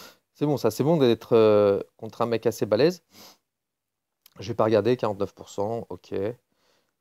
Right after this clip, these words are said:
C'est marrant, mais au geste, euh, que font les gens, tu, quand même, tu vois leur niveau, tu vois le level. Parce que quarante-neuf pour cent, c'est que tu vois,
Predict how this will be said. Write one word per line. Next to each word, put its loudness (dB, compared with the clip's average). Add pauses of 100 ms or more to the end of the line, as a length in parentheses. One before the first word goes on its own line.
(540)
C'est 0
marrant, 4
mais 2
au 2
geste, 0
euh, 2
que -10
font -8
les 0
gens, -4 (480)
tu, -20
quand 2
même, 2
tu -12
vois 4
leur 2
niveau, -8 (120)
tu -16
vois 2
le 0
level. 0
Parce -6
que -8
quarante-neuf -2
pour -14
cent, -6 (200)
c'est -2
que -18
tu -10
vois, 0